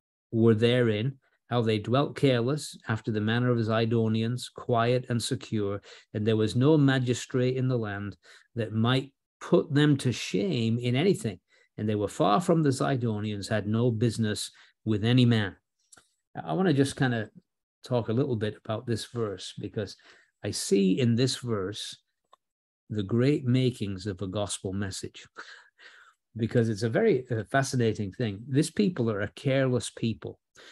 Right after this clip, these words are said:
Now, it's interesting that they're living carelessly, and yet judgment is gonna fall upon them very quickly. It's not gonna be long before they're gonna be slaughtered, and everything they have is gonna be burned to the ground.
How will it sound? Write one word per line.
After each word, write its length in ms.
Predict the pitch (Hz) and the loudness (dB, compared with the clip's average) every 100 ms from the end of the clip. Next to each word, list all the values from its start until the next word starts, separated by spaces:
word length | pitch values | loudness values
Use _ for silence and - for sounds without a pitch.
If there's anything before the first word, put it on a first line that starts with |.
| _ | _
Now, 80 | - | -8
it's 120 | 127 | -2
interesting 580 | 180 233 175 - 113 113 | 2 2 0 0 -2 -2
that 180 | 120 117 | -4 -2
they're 160 | 117 107 | -2 0
living 360 | 127 185 208 | 2 2 2
carelessly, 840 | 180 190 196 175 127 - 104 98 143 _ _ _ _ | 0 0 2 2 0 -2 -8 -8 -10 _ _ _ _
and 180 | 110 104 | -4 0
yet 320 | 113 147 - | 2 0 -2
judgment 800 | 120 - 160 196 135 117 107 117 139 | -8 2 6 6 4 2 0 -4 0
is 280 | 120 107 | 0 0
gonna 300 | 113 135 143 | 0 2 2
fall 480 | 110 - - 147 147 | 0 -6 -4 0 0
upon 320 | 123 - 104 | -2 -4 -6
them 200 | 101 98 | -6 -6
very 260 | 95 110 107 | -4 -2 -4
quickly. 460 | 101 117 110 107 95 _ _ _ _ _ _ - | -4 -6 -6 -10 -12 _ _ _ _ _ _ -10
It's 120 | 123 | -2
not 140 | 139 | 0
gonna 140 | 180 175 | 4 6
be 140 | 151 | 6
long 460 | 143 185 120 127 127 _ _ - | 6 4 2 0 -4 _ _ -12
before 320 | 107 127 117 | -4 0 0
they're 200 | 113 104 | 0 0
gonna 260 | 117 113 | 0 0
be 160 | 107 98 | -2 -4
slaughtered, 960 | - - - 156 185 180 - 95 127 139 _ - _ - | -6 -8 -4 0 2 2 0 -6 -6 -10 _ -20 _ -12
and 140 | - | -4
everything 420 | 117 151 156 151 | 2 4 4 2
they 180 | 135 135 | 2 0
have 260 | 120 123 98 | 0 -2 -2
is 120 | 95 | -6
gonna 200 | 117 104 | -6 -6
be 160 | 98 98 | -6 -8
burned 500 | 92 92 110 117 107 | -6 -2 0 0 -2
to 80 | 107 | -6
the 100 | 101 | -6
ground. 520 | 101 95 90 87 - | -6 -8 -10 -14 -20